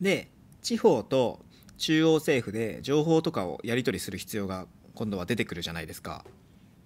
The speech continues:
当然、電話もメールもできないから、直接移動して伝える必要があるわけですよ。ってなると、道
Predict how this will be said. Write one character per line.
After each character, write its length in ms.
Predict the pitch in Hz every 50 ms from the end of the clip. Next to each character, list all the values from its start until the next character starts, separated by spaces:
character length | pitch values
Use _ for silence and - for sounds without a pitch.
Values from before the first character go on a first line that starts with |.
| - - - - _ - -
当 160 | - 120 107 101
然、 200 | 107 98 101 - - - -
電 200 | - 110 110 113
話 100 | 113 113
も 260 | 113 113 113 113 107
メ 160 | 104 107 107
ー 40 | 107
ル 80 | 110 107
も 80 | 110
で 100 | 104 104
き 80 | 101 120
な 80 | 101
い 40 | 85
か 100 | 82 87
ら、 240 | 95 92 80 62 - - -
直 100 | - -
接 240 | - - - 120
移 80 | 104 107
動 140 | 127 131 135
し 100 | 131 -
て 220 | - 131 127 - - - -
伝 120 | - 123 117
え 20 |
る 140 | 117 117 110
必 160 | - - -
要 80 | 113 110
が 60 | 110
あ 40 | 110
る 80 | 107
わ 60 | 95 85
け 100 | - 73
で 60 | -
す 120 | - -
よ。 80 | 76 - - - - - - - -
っ 20 |
て 120 | - 170
な 100 | 190 214
る 80 | 160 107
と、 180 | - 120 95 87
道 160 | 101 110